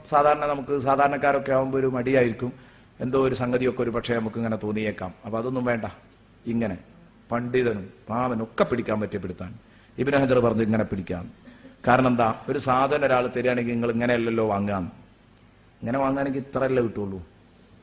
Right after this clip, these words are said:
അപ്പൊ നമ്മൾ പരമാവധി കൊള്ളുന്നത് പോരട്ടെ വിചാരിച്ചിട്ട് ഇങ്ങനെ വാങ്ങും. ഇങ്ങനെയും അല്ല,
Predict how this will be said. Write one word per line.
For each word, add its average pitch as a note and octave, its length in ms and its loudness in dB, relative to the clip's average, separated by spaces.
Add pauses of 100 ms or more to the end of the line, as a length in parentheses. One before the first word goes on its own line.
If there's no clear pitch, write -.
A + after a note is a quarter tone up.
(500)
അപ്പൊ B2+ 160 0
നമ്മൾ C#3 140 0
പരമാവധി C#3+ 640 6
കൊള്ളുന്നത് C#3+ 520 2
പോരട്ടെ B2 400 2
വിചാരിച്ചിട്ട് A#2 340 0
ഇങ്ങനെ A2 240 0
വാങ്ങും. F2+ 320 -2 (960)
ഇങ്ങനെയും E3 440 6
അല്ല, G#2+ 300 2